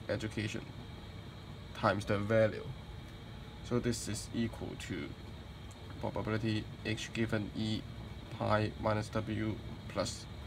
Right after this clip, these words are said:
one minus probability H given E and minus W, which is equal to probability that H given E times pi minus W.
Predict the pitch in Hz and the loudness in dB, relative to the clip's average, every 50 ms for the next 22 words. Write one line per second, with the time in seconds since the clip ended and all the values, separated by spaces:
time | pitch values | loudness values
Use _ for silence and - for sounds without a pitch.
0 | - - - - - - - - 113 113 107 110 107 107 107 107 107 107 107 - | -8 -8 -8 -8 -8 -6 0 4 4 4 6 4 4 4 6 6 6 4 2 0
1 | - - 110 101 101 - - - 117 98 87 - - - - - - - - - | -2 0 0 0 0 0 0 0 0 0 0 -2 -4 -8 -8 -8 -10 -10 -10 -10
2 | - - - - - - - - - - - - - - - - - - - 110 | -10 -8 -8 -8 -10 -10 -10 -10 -10 -10 -10 -8 -8 -8 -10 -8 -4 -2 -2 -2
3 | - - - 113 110 101 104 101 101 101 92 - - - - - - - - - | -2 0 2 2 4 4 4 4 2 2 0 -2 -4 -6 -8 -8 -8 -8 -10 -10
4 | - - - - - - - - - - 101 101 101 101 101 101 104 107 - - | -10 -10 -10 -10 -10 -10 -10 -6 -2 -2 0 2 4 4 6 6 4 4 0 -4
5 | - - - - 98 - - - - - - - - - - - - - - - | -6 -6 -4 -2 -2 -2 -2 -4 -6 -6 -8 -8 -8 -8 -8 -8 -8 -8 -8 -8
6 | - - - - - 110 113 - 107 107 107 101 110 110 113 - 110 92 - 80 | -8 -8 -8 -4 0 2 2 4 2 2 2 4 4 2 2 2 0 0 0 0
7 | - 104 101 85 - - - - - - 101 92 - - - - - - 104 107 | 0 0 0 0 0 -2 -6 -2 0 2 2 2 2 -2 -6 -6 -2 0 0 0
8 | - - - - - - - - - 110 104 104 98 98 98 - - - - - | 0 -2 -4 -6 -8 -10 -6 -2 0 2 2 2 2 2 0 -2 -4 -6 -6 -8
9 | - - - - - - - - - - - - - - - - - - - - | -10 -10 -10 -8 -10 -10 -10 -10 -10 -10 -10 -10 -10 -10 -10 -10 -10 -10 -2 2
10 | 226 - - - - - - - - 110 104 107 107 101 - - - - - 107 | 4 4 4 4 2 -2 -2 2 4 6 8 8 8 6 4 -2 -4 0 4 6
11 | 107 107 107 110 - 113 - 69 | 8 8 8 6 6 4 2 2